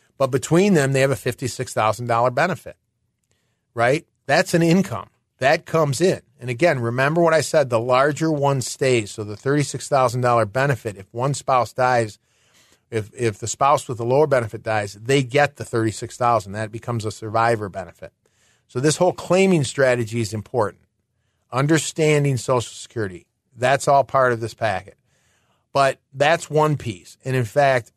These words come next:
this worksheet goes through. It's almost a fill in the blank. Okay, here's my Social Security. You'll uncover things you may have been, uh, uh, um, unaware of. You'll start to say, "Oh, I didn't realize my Social Security."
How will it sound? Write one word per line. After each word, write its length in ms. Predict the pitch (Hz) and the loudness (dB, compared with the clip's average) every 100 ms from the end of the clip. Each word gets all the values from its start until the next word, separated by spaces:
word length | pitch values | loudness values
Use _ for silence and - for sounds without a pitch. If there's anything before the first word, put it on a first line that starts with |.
| _ _ 135 | _ _ -20
this 340 | 131 131 - | -6 -4 -2
worksheet 580 | 127 165 170 - 123 123 | 2 2 0 -4 -6 -2
goes 320 | 123 120 - | -2 -2 -4
through. 220 | 151 156 | 0 2
It's 120 | 110 | 2
almost 320 | 127 139 135 - | 2 2 0 -4
a 60 | |
fill 320 | - 131 127 | -6 -2 0
in 60 | 131 | 0
the 60 | 123 | 0
blank. 480 | 135 131 92 _ _ _ _ - | 0 0 -2 _ _ _ _ -16
Okay, 220 | 101 135 | -6 0
here's 180 | 120 135 | 2 2
my 140 | 139 127 | 2 0
Social 400 | - 127 - 110 | 0 -2 -2 -12
Security. 440 | - 135 123 90 _ - | -8 -4 -4 -4 _ -4
You'll 260 | 135 196 240 | 2 4 4
uncover 460 | 175 - 180 175 | 2 2 2 2
things 340 | 123 131 123 127 | -2 -2 -4 -4
you 80 | |
may 160 | 127 127 | -2 0
have 160 | 127 117 | 0 0
been, 140 | 120 | -4
uh, 120 | 113 - | -6 -8
uh, 420 | 117 98 110 107 | -10 -8 -8 -6
um, 160 | 101 95 | -8 -10
unaware 420 | 123 117 113 110 | -6 0 2 2
of. 140 | 92 87 _ _ _ _ - | 0 -8 _ _ _ _ -8
You'll 100 | 123 | -2
start 240 | 175 156 | 2 2
to 60 | 127 | 2
say, 60 | |
"Oh, 80 | 170 | 0
I 140 | 196 170 | 2 4
didn't 180 | 175 | 4
realize 340 | 170 214 135 117 | 4 4 2 0
my 80 | 120 | -4
Social 200 | 160 143 | -4 -4
Security." 240 | - | -8